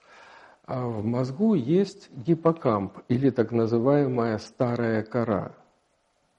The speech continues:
И вот во время быстрого сна именно гиппокамп, старая кора, они и,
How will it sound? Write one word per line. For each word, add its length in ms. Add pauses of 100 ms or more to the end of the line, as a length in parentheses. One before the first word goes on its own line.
(540)
И 100
вот 240
во 140
время 360
быстрого 680
сна 380
именно 640
гиппокамп, 800
старая 600
кора, 560
они 640
и, 400